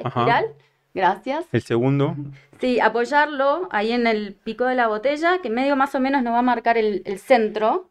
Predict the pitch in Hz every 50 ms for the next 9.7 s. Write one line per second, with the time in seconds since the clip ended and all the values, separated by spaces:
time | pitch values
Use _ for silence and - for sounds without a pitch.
0 | _ _ - 131 135 139 135 147 131 135 147 175 156 135 147 135 139 139 139 -
1 | - - 135 127 131 135 - 127 120 - 127 120 - 147 139 120 117 117 117 117
2 | 123 127 143 - - - - - 127 123 120 117 120 123 - - - - _ _
3 | _ _ _ _ _ - 135 139 139 - - 135 123 120 127 131 135 - 156 147
4 | 139 135 - 139 120 123 - 143 143 160 175 - _ _ - - 123 113 113 120
5 | 123 120 - - - - 131 123 117 113 - 117 123 123 135 147 143 - - _
6 | _ _ _ - _ _ _ _ _ _ _ _ _ _ _ _ _ _ _ _
7 | - - 107 101 - - - _ _ _ _ _ _ _ _ _ _ _ _ _
8 | _ _ _ - - 202 220 240 240 214 196 208 220 220 226 240 226 214 208 202
9 | 220 220 214 - 220 214 214 214 214 214 - - - _